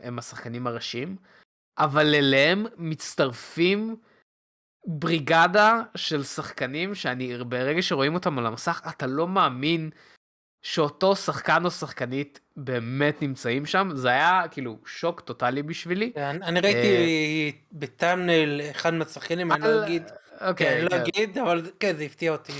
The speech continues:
Speaker 1: זה
Speaker 2: תראה,
Speaker 1: מאוד
Speaker 2: באמת?
Speaker 1: מאוד הפתיע אותי, ו-,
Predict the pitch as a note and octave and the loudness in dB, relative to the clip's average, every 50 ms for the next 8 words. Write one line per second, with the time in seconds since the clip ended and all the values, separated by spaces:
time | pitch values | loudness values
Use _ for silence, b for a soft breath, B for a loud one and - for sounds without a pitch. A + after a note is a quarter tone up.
0 | C#3 - _ _ _ _ _ - D3 C#3 D#3 D#3 D#3+ E3+ G3+ A3+ G3+ - D3+ D3+ | -12 -14 _ _ _ _ _ -10 -2 0 2 4 4 6 4 4 4 2 2 4
1 | E3+ A3+ - A4+ - F3+ F3+ - - G3 G3+ G#3+ G#3+ G#3+ - B3+ C#4 D4 C#4+ b | 4 4 4 4 2 0 -6 -4 -2 0 2 2 2 0 -2 -4 -4 -4 -8 b
2 | b b b b _ _ _ - C3 B2 B2 C3 D3 C#3+ C#3 C#3 C#3 | b b b b _ _ _ -16 -14 -10 -2 0 2 4 4 4 4